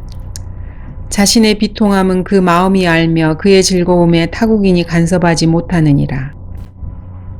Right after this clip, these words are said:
악인의 집은 무너질 것이나 정직한 자의 장막은 번성하리라.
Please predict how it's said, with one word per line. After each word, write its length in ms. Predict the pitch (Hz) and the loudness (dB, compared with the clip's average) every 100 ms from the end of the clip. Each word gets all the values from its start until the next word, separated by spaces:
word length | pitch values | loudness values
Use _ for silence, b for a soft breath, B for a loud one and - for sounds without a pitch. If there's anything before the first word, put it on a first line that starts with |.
| - - - - - B B B B B B B B B B | -14 -14 -14 -16 -16 B B B B B B B B B B
악인의 440 | 202 196 233 226 220 | -2 2 4 4 4
집은 280 | 208 208 | 2 4
무너질 540 | 208 196 208 202 208 196 | 4 4 4 2 0 2
것이나 520 | 180 185 185 175 170 | 2 2 2 2 2
정직한 640 | 170 202 202 214 - 196 | 2 2 4 2 2 2
자의 240 | 185 180 180 | 2 2 0
장막은 640 | 175 170 175 175 175 170 | -2 0 0 0 0 0
번성하리라. 920 | 190 190 185 170 151 143 139 131 139 | 2 2 2 2 2 2 0 -2 -4